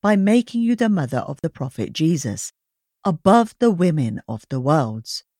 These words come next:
O Mary, pray to your Lord devoutly,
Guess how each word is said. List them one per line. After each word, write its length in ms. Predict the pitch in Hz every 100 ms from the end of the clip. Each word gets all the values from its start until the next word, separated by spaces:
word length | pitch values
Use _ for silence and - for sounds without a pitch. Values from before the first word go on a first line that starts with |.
| _ _ _ 214
O 140 | 233
Mary, 680 | 214 240 247 214 143 117 - _ _ _
pray 500 | - - 226 247 262
to 140 | 240 240
your 160 | 247
Lord 320 | 214 160 123 -
devoutly, 680 | 139 165 175 - 117 110